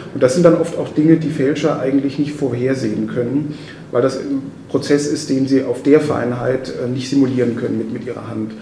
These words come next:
Und das wäre ein Versuch, der es meiner Meinung nach mal wert wäre, da praktisch noch eine Stufe zwischenzuschalten, dass, bevor man eben das naturwissenschaftliche oder parallel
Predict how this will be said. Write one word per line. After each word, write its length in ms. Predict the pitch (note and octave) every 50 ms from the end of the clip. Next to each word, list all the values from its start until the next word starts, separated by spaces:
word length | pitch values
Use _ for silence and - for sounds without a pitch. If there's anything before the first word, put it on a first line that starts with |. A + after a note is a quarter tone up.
| - - - - - -
Und 240 | B2+ B2 - - -
das 200 | B2+ - - D#3+
wäre 160 | D#3 D#3 D3
ein 100 | C3+ C3+
Versuch, 360 | - C3+ C3 C#3 D3 D#3 D3+
der 240 | - - - A#2+ A#2+
es 80 | A#2 -
meiner 220 | B2+ A#2+ B2+ C3
Meinung 240 | C3 B2+ B2 A#2+ A#2+
nach 160 | B2 A#2+ B2
mal 200 | B2+ B2 A#2 A2
wert 300 | A2+ A#2+ C3+ C3+ - -
wäre, 260 | A#2+ A#2 A#2+ A#2 C3 C3+ -
da 160 | A#2+ B2 B2+
praktisch 320 | - - C#3 - - -
noch 120 | C#3+ B2+ A2+
eine 100 | C3+ B2+
Stufe 260 | - D#3+ C#3+ - -
zwischenzuschalten, 840 | - - D3+ C#3+ D3+ D3 C#3+ D3 B2 - - A2+ A2+ A2+ A#2 - C3+
dass, 100 | A#2 A2
bevor 400 | - - - - A#2 - C#3+ D3
man 240 | D#3 D3+ C#3+ C#3 -
eben 160 | C3 C3+ C3
das 160 | B2 A#2 -
naturwissenschaftliche 880 | B2+ - - C#3+ C#3 C#3+ C#3 D3+ - - C3 B2+ - - C3+ B2+ C3+
oder 140 | C3 A#2+ A2+
parallel 580 | A2 A#2+ B2 B2+ B2 B2 C3 C#3+ D#3 D#3 D3+